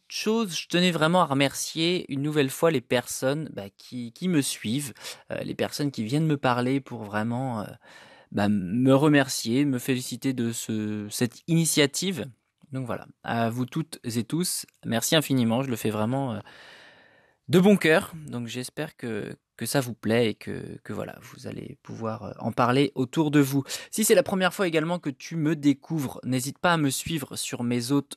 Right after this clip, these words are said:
euh, médias, entre guillemets. Donc YouTube, Jérôme Rubin, sur mon Instagram, pareil, jérôme point R B N, et mon groupe Telegram, Les Apprentis Rentiers. Donc voilà, si ce podcast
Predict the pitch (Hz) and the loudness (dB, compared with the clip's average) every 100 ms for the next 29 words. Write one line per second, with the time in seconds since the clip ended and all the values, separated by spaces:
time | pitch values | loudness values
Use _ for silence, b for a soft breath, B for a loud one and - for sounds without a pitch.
0 | - 110 101 92 - - _ - 110 123 | -6 -4 -4 -6 -12 -18 _ -2 2 4
1 | 123 - 139 131 117 110 113 131 139 B | 4 4 2 0 -4 -6 -2 -2 -2 B
2 | B B 120 110 - 123 147 - 190 151 | B B -4 -4 -4 0 2 4 2 4
3 | - 117 110 110 117 131 139 143 143 143 | 0 -4 -2 0 2 4 6 6 6 4
4 | - 139 123 - 120 110 104 - 113 113 | 0 -2 -2 -2 -2 0 -2 0 -2 0
5 | 131 127 107 104 110 113 110 107 110 107 | 0 0 0 0 -2 -2 -4 -4 -4 -4
6 | - 120 117 120 131 143 - 147 160 - | -2 -2 2 4 4 2 0 0 0 -2
7 | B B B 123 127 160 - - _ - | B B B 0 2 0 0 -20 _ 0
8 | 185 170 147 147 139 - _ _ _ _ | 4 6 6 4 0 -10 _ _ _ _
9 | - 120 120 - 113 101 139 - _ - | -12 -4 -4 -4 -8 -8 -10 -10 _ -10
10 | 107 135 139 - - - 147 127 B B | -4 0 -2 -4 -8 4 6 6 B B
11 | B B B 120 120 117 101 143 - 117 | B B B -6 0 2 0 -2 -4 -2
12 | 135 - 135 127 - | -2 0 0 0 -8